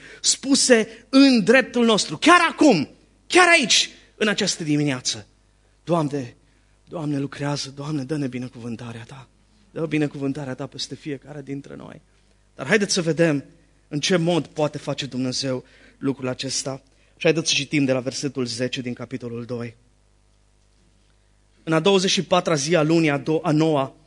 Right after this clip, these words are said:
în anul al doilea al lui Dariu, cuvântul Domnului a vorbit prin prorocul Hagai astfel:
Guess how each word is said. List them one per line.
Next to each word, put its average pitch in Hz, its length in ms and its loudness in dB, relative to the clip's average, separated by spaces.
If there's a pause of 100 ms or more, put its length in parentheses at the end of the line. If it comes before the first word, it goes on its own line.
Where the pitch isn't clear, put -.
(480)
în 151 120 -4
anul 165 280 6
al 151 140 4
doilea 151 460 2
al 143 140 -2
lui 135 140 0
Dariu, 131 500 0 (760)
cuvântul 185 420 2
Domnului 175 340 4
a 156 40 4
vorbit 151 320 2
prin 160 160 -2
prorocul 151 420 2
Hagai 139 400 2
astfel: 135 540 -2